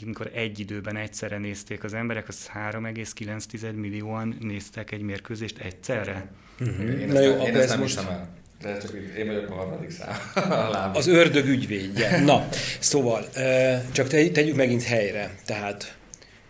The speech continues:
Speaker 2: bizonyos emberek ülnek otthon és játszanak. Ugye?
Speaker 3: Igen.
Speaker 2: És őket valamilyen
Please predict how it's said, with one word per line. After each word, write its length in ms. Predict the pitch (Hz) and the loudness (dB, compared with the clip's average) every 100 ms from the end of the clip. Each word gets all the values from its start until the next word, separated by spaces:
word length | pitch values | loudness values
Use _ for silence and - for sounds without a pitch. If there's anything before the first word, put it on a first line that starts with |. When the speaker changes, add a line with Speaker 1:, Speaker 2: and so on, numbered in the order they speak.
| - - - 110 | -20 -20 -14 -2
Speaker 2:
bizonyos 500 | 165 185 165 120 131 | 0 4 4 2 0
emberek 840 | 127 135 135 131 120 120 - - - _ _ 139 | -2 0 2 2 2 -2 -10 -14 -20 _ _ -4
ülnek 580 | 131 127 107 95 - | 2 2 0 -4 -6
otthon 400 | 120 123 - 135 | -6 -4 -4 -2
és 240 | 113 104 104 | -2 -2 -2
játszanak. 840 | 95 90 - 85 82 82 - - - - _ _ _ _ _ _ _ _ _ _ _ _ - - - _ | -4 -6 -10 -12 -12 -18 -20 -20 -20 -20 _ _ _ _ _ _ _ _ _ _ _ _ -20 -20 -20 _
Ugye? 200 | 120 160 | -4 -2
Speaker 3:
Igen. 360 | 151 - - - - - - | -2 -6 -10 -12 -18 -20 -12
Speaker 2:
És 220 | - - 160 | -4 -2 4
őket 680 | 185 180 117 131 139 - 110 | 4 4 0 -2 -2 -8 -2
valamilyen 760 | 127 156 107 104 101 104 131 | 2 2 2 -2 -4 -4 -4